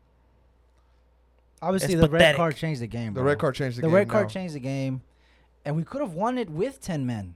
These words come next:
Speaker 1: Hit the crossbar.
Speaker 3: We could have won it with ten men, of course. Now, Matt Hedges kinda hints on that. He, he, he goes on to say in the, the press conference, which he did speak to, to the media at the end, which
Speaker 2: Matt
Speaker 3: was just
Speaker 2: Hedges.
Speaker 3: two journalists again.
Speaker 2: <laughs>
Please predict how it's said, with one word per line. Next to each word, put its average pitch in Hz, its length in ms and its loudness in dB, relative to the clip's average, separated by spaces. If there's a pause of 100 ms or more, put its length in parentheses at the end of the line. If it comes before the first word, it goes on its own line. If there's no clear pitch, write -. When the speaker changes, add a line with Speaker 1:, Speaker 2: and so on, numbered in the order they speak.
(180)
Speaker 1:
Hit 175 120 -10
the - 60 -12
crossbar. 135 640 -10 (100)
Speaker 3:
We 170 160 0
could 214 160 4
have 190 100 2
won 160 140 0
it 123 60 0
with 135 180 0
ten 120 140 -2
men, 113 100 -4
of 117 140 -4
course. 131 240 0
Now, 131 280 0
Matt 151 220 0
Hedges 160 340 -2
kinda 143 240 -4
hints 143 240 -6
on 131 120 -4
that. 131 80 -6
He, 139 200 -4
he, 131 360 -6
he 123 80 -12
goes 127 120 -6
on 127 120 -2
to 120 100 -10
say 117 260 -2
in 117 120 -8
the, 113 360 0
the 117 100 -2
press 127 240 -2
conference, 113 360 -8
which 113 140 -4
he 120 80 -6
did 113 180 -4
speak 113 280 -8
to, 110 240 -6
to 120 100 -6
the 110 80 -6
media 110 300 -6
at 107 100 -8
the 113 160 -6
end, 110 120 -6
which 113 120 -2
Speaker 2:
Matt 120 100 -2
Speaker 3:
was 110 80 -2
just 131 200 2
Speaker 2:
Hedges. 123 120 -4
Speaker 3:
two 202 120 2
journalists 147 520 2
again. 110 540 -4
Speaker 2:
<laughs> - 60 -20